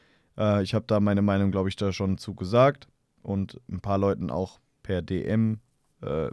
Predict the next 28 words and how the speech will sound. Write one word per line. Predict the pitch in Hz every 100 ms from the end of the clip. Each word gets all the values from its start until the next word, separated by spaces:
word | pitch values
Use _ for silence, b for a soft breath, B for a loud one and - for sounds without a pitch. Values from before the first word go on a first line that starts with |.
| -
Kontakt | - 101 104 -
gehabt | 95 95 95 - -
und, | 82 82 -
äh, | 58 -
das | 80
da | 92 95
gesagt, | 92 87
brauch | 85 87
ich |
jetzt | 80
nicht | 92 95
wiederholen, | 85 87 101 101 - b b b b b b b b -
weil | 123 143
sonst | 139 -
kommen | 139
noch | 131 104
mehr | 107 107
von | 101
denen. | 90 82 73 - _ _ _
Ähm, | - 117 120 120 120 120 120 123 - - _ _ _ _ _ _ _ _ _
dann, | - 120 127 139 151 160 156 _ _ _ _ _ _ -
was | 113 123
haben | 120
wir | 117
noch | 117 117
zu | -
dem | 107 101
Spiel? | - 98 87